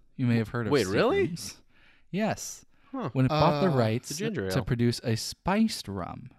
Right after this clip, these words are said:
Speaker 1: recipe from a Jamaican pharmacy run by the Levi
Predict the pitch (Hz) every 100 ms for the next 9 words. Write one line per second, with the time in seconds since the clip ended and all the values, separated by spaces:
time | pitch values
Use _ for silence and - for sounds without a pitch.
0 | _ - 95 - - 85 92 - 113 107
1 | 113 110 113 98 - 185 214 120 - 98
2 | - _ _ _ _ _ 113 107 101 90
3 | 101 180 -